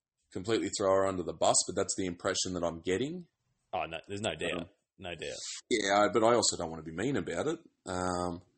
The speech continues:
Speaker 2: I don't think it's mean. I think it's,
Speaker 1: Yeah.
Speaker 2: it's obvious.
Speaker 1: And, but she's interesting. And what did you think of them b-, opening the show with breaking down the fourth wall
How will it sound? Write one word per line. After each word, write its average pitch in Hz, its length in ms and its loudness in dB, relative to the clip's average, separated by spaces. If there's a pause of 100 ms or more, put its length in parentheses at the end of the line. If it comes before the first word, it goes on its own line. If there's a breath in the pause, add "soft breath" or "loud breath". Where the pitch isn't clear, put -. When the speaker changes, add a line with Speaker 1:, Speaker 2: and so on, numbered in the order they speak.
(100)
Speaker 2:
I 185 120 2
don't 123 100 2
think 85 100 -6
it's 82 120 -6
mean. 98 320 -4
I 98 60 -6
think 95 180 -6 (140)
it's, 92 260 -2
Speaker 1:
Yeah. 104 200 -2
Speaker 2:
it's - 120 -8
obvious. - 560 -4 (640)
Speaker 1:
And, 123 400 6 (400)
but 127 300 4
she's 190 280 8 (240)
interesting. - 600 4 (580)
And 127 180 2
what 196 120 8
did 180 100 8
you 165 80 10
think 170 180 4
of 143 240 2
them 131 300 4
b-, 113 60 -10 (200)
opening 180 440 10
the 123 80 8
show 165 260 8
with 107 220 6
breaking 131 380 4
down 127 200 6
the 113 80 0
fourth 117 340 4
wall 107 480 4